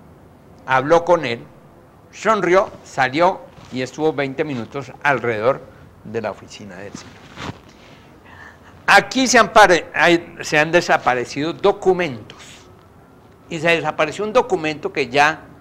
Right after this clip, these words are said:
nosotros lo tenemos en nuestro poder, lo vamos a revelar, en el que el comandante de la Policía Metropolitana,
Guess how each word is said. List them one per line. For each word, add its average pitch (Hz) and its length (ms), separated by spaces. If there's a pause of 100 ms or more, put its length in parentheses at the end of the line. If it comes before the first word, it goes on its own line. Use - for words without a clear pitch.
(380)
nosotros 147 600
lo 123 160
tenemos 120 520
en 131 140
nuestro 147 280
poder, 131 320
lo 127 100
vamos 110 240
a 139 60
revelar, 135 460 (1200)
en 240 200
el 247 180
que 226 380
el 190 220
comandante 196 800
de 262 80
la 190 120
Policía 156 380
Metropolitana, 135 880